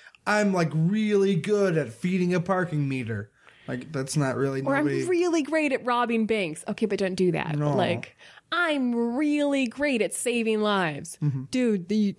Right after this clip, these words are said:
Speaker 2: uh, good.
Speaker 1: Yeah. Keep,
Speaker 2: Good.
Speaker 1: keep doing that.
Speaker 2: "I'm really great at rescuing pets." Good.
Speaker 1: "I'm really good at eating old, uh,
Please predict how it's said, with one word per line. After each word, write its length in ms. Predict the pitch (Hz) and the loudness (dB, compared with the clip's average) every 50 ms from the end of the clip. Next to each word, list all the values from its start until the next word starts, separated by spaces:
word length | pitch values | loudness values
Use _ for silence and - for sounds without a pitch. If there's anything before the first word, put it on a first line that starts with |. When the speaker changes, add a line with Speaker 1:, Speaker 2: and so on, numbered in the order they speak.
| - - | -8 -8
Speaker 2:
uh, 100 | - - 214 170 - | -4 -4 -4 -4 -6
good. 540 | - - 233 220 214 214 208 180 165 165 170 - - - | -4 -2 0 0 2 2 2 0 0 -2 -6 -6 -4 -2
Speaker 1:
Yeah. 200 | 170 190 151 131 156 - - - - | 0 0 0 0 -2 -8 -12 -10 -6
Keep, 160 | 202 190 170 | -6 -4 -2
Speaker 2:
Good. 440 | 165 214 214 202 202 190 185 185 190 170 | 0 0 2 2 2 2 4 4 4 2
Speaker 1:
keep 60 | 170 | 2
doing 200 | 180 190 165 170 | 2 2 2 2
that. 240 | 147 110 87 78 - - - _ _ _ _ _ _ _ _ _ _ _ _ _ _ _ - | 0 -2 -4 -6 -12 -18 -20 _ _ _ _ _ _ _ _ _ _ _ _ _ _ _ -2
Speaker 2:
"I'm 300 | 339 403 403 339 294 262 | 0 2 2 2 2 2
really 320 | 294 320 330 302 294 285 | 2 2 2 2 2 0
great 320 | 233 202 233 254 262 254 208 | 0 0 0 0 0 0 0
at 160 | 190 - - | 0 0 -2
rescuing 500 | 220 220 220 - - 233 214 208 202 185 | -2 -2 -2 0 0 0 2 2 0 0
pets." 340 | 196 202 185 - - - - | 0 0 -2 -2 -6 -10 -14
Good. 840 | - - 233 254 262 285 285 269 240 214 190 180 160 - - - - _ _ _ | -10 -6 -2 0 0 2 2 2 2 0 0 0 -2 -4 -6 -12 -20 _ _ _
Speaker 1:
"I'm 300 | 180 196 208 214 208 208 | -2 0 2 2 2 2
really 340 | 220 220 226 220 214 214 196 | 2 2 2 2 2 2 0
good 440 | 156 190 220 214 208 196 185 175 156 | 0 0 0 2 2 2 2 2 0
at 420 | 147 160 151 160 156 151 151 - - | -2 0 2 2 2 2 -2 -4 -4
eating 360 | 202 202 196 196 185 185 180 | -2 0 2 2 2 2 0
old, 540 | 185 175 175 185 185 185 185 180 180 170 151 | 0 0 0 2 2 2 2 2 2 0 -2
uh, 300 | 170 170 208 190 185 175 | -2 -4 -6 -8 -6 -6